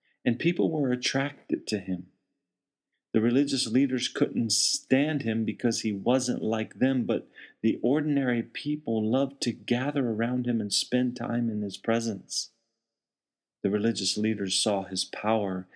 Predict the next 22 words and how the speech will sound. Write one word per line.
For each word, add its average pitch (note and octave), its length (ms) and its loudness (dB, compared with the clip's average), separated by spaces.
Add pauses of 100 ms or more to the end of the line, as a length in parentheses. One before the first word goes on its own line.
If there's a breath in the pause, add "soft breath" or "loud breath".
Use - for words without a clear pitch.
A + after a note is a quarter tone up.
(240 loud breath)
and G2+ 200 -2
charisma, G2+ 680 0 (240 loud breath)
and G#2 120 -2
they A#2+ 60 4
couldn't B2 300 -2
stand B2+ 420 2
the G#2 80 -4
fact B2 380 0
that G#2 100 2
he B2 140 2
wouldn't A#2+ 400 -2
fall A#2+ 280 2
in G#2+ 140 -2
line A#2+ 340 2
with G2 180 -4
their B2 200 4
way G#2 220 -6
of G2+ 140 -6
thinking. B2+ 500 -4 (1120)
He C3 80 8
was C3+ 240 2
a G#2+ 220 -4